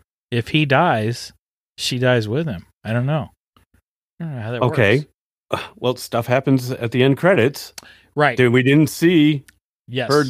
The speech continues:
Speaker 2: leaving, so I think she's done.
Speaker 1: You're, yeah, I think, I think she's done too.
Speaker 2: Hmm.
Speaker 1: I think so. So I guess we should just jump to the, uh, end credit scene then.
Speaker 2: Sure.
Speaker 1: So now, okay,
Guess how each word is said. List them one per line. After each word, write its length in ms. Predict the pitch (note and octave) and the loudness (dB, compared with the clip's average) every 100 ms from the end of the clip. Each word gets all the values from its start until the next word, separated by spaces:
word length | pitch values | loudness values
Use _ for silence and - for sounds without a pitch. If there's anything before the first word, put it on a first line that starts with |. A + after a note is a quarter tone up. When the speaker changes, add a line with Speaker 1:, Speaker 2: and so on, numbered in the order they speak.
| C3 | -2
Speaker 2:
leaving, 480 | E3 F#3 G2 E2 | 0 0 0 -6
so 340 | F2 - G#2+ G2+ | -8 -2 0 2
I 280 | A2 A#2 C3 | 0 0 0
think 300 | - C3 C3 | 0 -2 -2
she's 240 | C3+ C#3+ | -4 -4
done. 360 | A2+ E3 G#3 - _ _ _ _ _ _ _ | 0 -2 -2 -12 _ _ _ _ _ _ _
Speaker 1:
You're, 380 | - C3 B2+ B2 - | -6 -2 -2 -2 -10
yeah, 200 | A#2 A2+ - - - | -12 -12 -14 -20 -8
I 160 | G#2+ C3+ | -4 -2
think, 260 | F#3 F3 - _ _ - | -2 -4 -6 _ _ -8
I 100 | B2 | -6
think 200 | E3+ E3+ | -4 -4
she's 220 | E3 C#3 | -4 -2
done 220 | C#3+ C#3 | -4 -4
too. 300 | - C#3 G2 _ _ _ - | -4 -6 -8 _ _ _ -2
Speaker 2:
Hmm. 320 | A2 G#2+ E2+ F2+ | 2 2 2 -2
Speaker 1:
I 80 | |
think 180 | A#2+ B2 | -4 -4
so. 240 | - A#2+ F2 _ _ _ _ _ _ _ _ | -4 -6 -6 _ _ _ _ _ _ _ _
So 420 | - C3+ C3 A#2+ - - | -4 0 0 -2 -8 -4
I 80 | F3 | 0
guess 260 | G#3+ - | 0 0
we 80 | G#3 | -2
should 220 | - E3+ | -2 -2
just 180 | D#3+ C#3 | -6 -4
jump 280 | D3 D3+ - | -2 -2 -4
to 360 | C#3+ C#3 C3+ | -4 -4 -4
the, 300 | B2 C3 B2+ | -4 -6 -4
uh, 220 | B2 A#2 A2+ _ _ _ | -4 -6 -10 _ _ _
end 200 | C#3 C#3 | -10 -8
credit 320 | - C3 A#2 | -6 -8 -8
scene 360 | - C3 C3 A2+ | -10 -10 -10 -12
then. 160 | G2 - _ _ _ _ | -14 -20 _ _ _ _
Speaker 2:
Sure. 340 | - A2+ G2+ F3+ | -12 -4 -2 -2
Speaker 1:
So 200 | - G3+ | 0 2
now, 320 | G#3 F#3+ - _ | 4 2 0 _
okay, 260 | F3 D#3 C3+ | -6 -4 -6